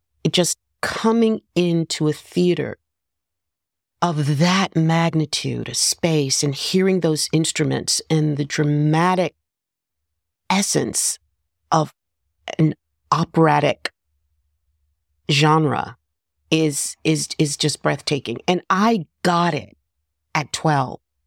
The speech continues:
Yeah, I sang opera at twelve, thirteen years old.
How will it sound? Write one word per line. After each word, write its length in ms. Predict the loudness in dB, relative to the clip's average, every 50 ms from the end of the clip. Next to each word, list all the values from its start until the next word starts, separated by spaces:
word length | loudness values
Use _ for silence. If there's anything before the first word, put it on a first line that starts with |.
| _ _ _ _ _ _ _ _ 0
Yeah, 300 | 2 2 2 2 0 0
I 100 | 0 0
sang 380 | 0 0 0 0 0 0 0 -2 -4 -4
opera 320 | -6 -6 -4 -2 -2 -2 -2 -2
at 100 | -6 -10
twelve, 540 | -4 0 0 2 2 2 2 0 -2 -4 -8
thirteen 580 | -14 -8 -2 -2 0 0 0 -2 -2 0 0
years 300 | 0 0 0 -2 -2 0
old. 360 | 0 0 2 0 0 -2 -4